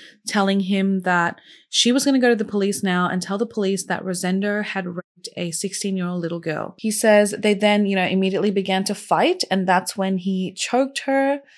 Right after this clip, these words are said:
causing her death. He says he then went up to his room. He found, you know, a spare suitcase, essentially,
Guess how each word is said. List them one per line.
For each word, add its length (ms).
causing 380
her 140
death. 420
He 120
says 240
he 80
then 480
went 220
up 120
to 120
his 180
room. 460
He 640
found, 500
you 60
know, 220
a 60
spare 280
suitcase, 500
essentially, 560